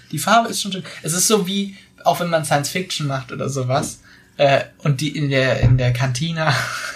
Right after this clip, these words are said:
<laughs> welche Science Fiction könnte es sein, trinken die dann so, so farbige Sachen oder so. Okay, ähm,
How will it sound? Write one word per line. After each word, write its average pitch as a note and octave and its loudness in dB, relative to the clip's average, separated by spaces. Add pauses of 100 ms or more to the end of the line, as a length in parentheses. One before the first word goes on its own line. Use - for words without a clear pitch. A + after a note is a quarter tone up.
<laughs> A3+ 0
welche C3 2
Science B2 4
Fiction C3+ -2
könnte B2+ -4
es B2 -8
sein, C3+ -6 (440)
trinken E3+ 0
die D3 2
dann C#3+ 6
so, D3 0 (220)
so D3+ -2
farbige C#3+ 2
Sachen A#2+ 0
oder B2+ -16
so. - -18 (2250)
Okay, E3 0
ähm, D3 0